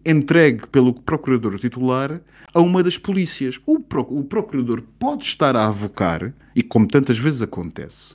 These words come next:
a própria investigação. O que acontece muitas vezes é nós dizermos assim, "Bom, ali aquele pilha-galinhas roubou uma galinha ao senhor José dali da quinta ao lado." O procurador naturalmente pega de si e passa isto,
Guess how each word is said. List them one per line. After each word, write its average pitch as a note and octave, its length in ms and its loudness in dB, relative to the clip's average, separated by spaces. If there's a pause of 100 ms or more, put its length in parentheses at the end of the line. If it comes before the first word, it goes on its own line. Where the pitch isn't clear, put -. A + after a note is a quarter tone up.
(440)
a D#3+ 120 2
própria G#3+ 320 4
investigação. G#3 400 -2
O A3 40 -10
que D#4 60 -4
acontece C#3+ 400 0
muitas C#3 220 -4
vezes D#3+ 180 -2
é F3+ 60 0
nós F3 160 -4
dizermos D3+ 260 -6
assim, C#3+ 180 -6
"Bom, B3 200 -4
ali C#3+ 180 6
aquele C3+ 380 6
pilha-galinhas C#3 680 4
roubou C3+ 380 4
uma C3 140 4
galinha C3+ 580 2
ao C3 120 -2
senhor B2+ 220 -2
José A2+ 280 2
dali A#2+ 180 4
da A2+ 100 4
quinta A#2 240 2
ao G2 60 4
lado." - 240 -4 (400)
O D#4 120 4
procurador B2+ 560 6
naturalmente D3+ 480 2
pega C#3+ 220 2
de C3+ 60 -4
si - 80 -2
e - 20 2
passa E3 300 0
isto, D#3+ 140 -6